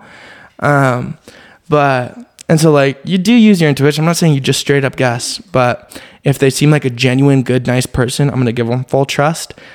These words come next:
And then I'm gonna tell them up front, "Hey, if this doesn't work, I'm gonna have to let you go pretty quick, but no hard feelings, 'cause just letting you know, I'm gonna give you everything up front.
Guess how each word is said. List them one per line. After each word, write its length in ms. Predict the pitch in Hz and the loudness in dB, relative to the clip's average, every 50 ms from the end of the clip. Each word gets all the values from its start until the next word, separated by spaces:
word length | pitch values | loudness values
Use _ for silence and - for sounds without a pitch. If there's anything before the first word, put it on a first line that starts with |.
| - - - _ | -20 -20 -16 _
And 180 | - 127 127 123 | -2 0 0 2
then 80 | 120 | 0
I'm 80 | 120 123 | 0 0
gonna 160 | 127 127 127 | 0 0 -2
tell 380 | 120 - - - - 131 135 139 | -2 -4 -8 -4 -2 0 0 0
them 200 | 147 143 143 131 - | 0 -2 -4 -4 -6
up 180 | - 135 - - | -8 -10 -10 -12
front, 580 | - - - 151 151 131 123 - _ - - _ _ - - _ _ | -8 -4 -2 0 0 -2 -4 -10 _ -20 -20 _ _ -20 -20 _ _
"Hey, 180 | - 147 139 | 0 2 2
if 120 | 131 123 - | 2 0 0
this 160 | - 139 - | -2 -2 0
doesn't 300 | - 147 139 131 135 90 | 0 -2 -2 0 -2 0
work, 340 | 113 151 180 196 - - - _ _ _ | 0 0 0 0 -4 -12 -20 _ _ _
I'm 120 | 135 135 | 0 0
gonna 140 | 135 131 117 | 0 0 -2
have 180 | 127 127 131 - | -4 -8 -8 -6
to 180 | - 147 143 - _ _ _ _ _ - _ | -6 -6 -6 -6 _ _ _ _ _ -16 _
let 260 | 143 143 139 - - - | -2 0 0 0 -2 -2
you 60 | 139 | 0
go 160 | 143 139 139 | 2 0 0
pretty 280 | 135 - - 151 135 131 | 0 0 -2 -2 -2 -2
quick, 440 | - - 151 135 127 120 - - _ | -2 -2 -2 0 0 -4 -8 -10 _
but 300 | - 123 120 120 - - | -6 -4 -4 -6 -6 -4
no 140 | 139 135 131 | -2 -2 0
hard 280 | 113 - 135 131 131 - | 0 0 -2 -2 -4 -2
feelings, 460 | - 143 135 127 117 123 123 120 - | -2 -2 -2 0 -2 -6 -8 -10 -8
'cause 320 | - 131 123 120 - - - - - - _ _ | -6 -6 -6 -6 -8 -12 -18 -20 -20 -20 _ _
just 160 | - 131 123 | -4 -2 0
letting 240 | 139 135 131 131 131 | 2 2 2 2 2
you 100 | 135 139 | 2 4
know, 280 | 135 123 120 117 117 - _ _ _ - _ _ _ _ | 4 2 0 -2 -4 -6 _ _ _ -20 _ _ _ _
I'm 100 | - 127 | -6 -4
gonna 80 | 131 123 | -4 -2
give 180 | 123 127 123 | -2 -2 -2
you 120 | 123 123 123 | 0 0 0
everything 340 | 127 117 123 - - 123 123 | 0 0 -2 -4 -2 -4 -4
up 140 | 120 - | -4 -4
front. 300 | - - 135 135 147 151 | -2 -2 0 0 0 -2